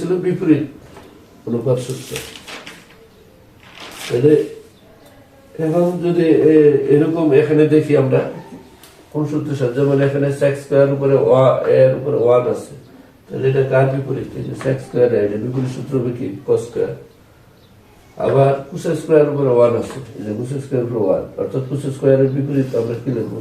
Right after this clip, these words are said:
sin স্কয়ার। আবার cot স্কয়ার উপরে ওয়ান আছে, তাহলে লিখবো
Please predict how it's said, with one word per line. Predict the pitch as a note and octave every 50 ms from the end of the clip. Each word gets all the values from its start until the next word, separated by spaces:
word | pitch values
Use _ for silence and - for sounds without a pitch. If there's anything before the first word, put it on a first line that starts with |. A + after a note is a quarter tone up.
| - - - -
sin | - A#2+ A#2+ B2 A#2 -
স্কয়ার। | - - A#2 G#2+ - - - - - - _ - - - _ _ _ _ _ _ - - _ _ _ _ - - - - B2+ C3
আবার | C3+ C#3 C3 - - - - - - - - - - - - - - - - _ -
cot | D3+ D#3 - F3+ F3 F3
স্কয়ার | - E3+ E3 D#3+ D#3
উপরে | D#3 D#3 D3+ C#3 C3
ওয়ান | C3 A#2+ A2 A2 A2
আছে, | - - - - - - - _ _ - - _ _ _ _ - - - - - - - - - - -
তাহলে | - - C3+ C3+
লিখবো | C#3+ C#3 C3 C3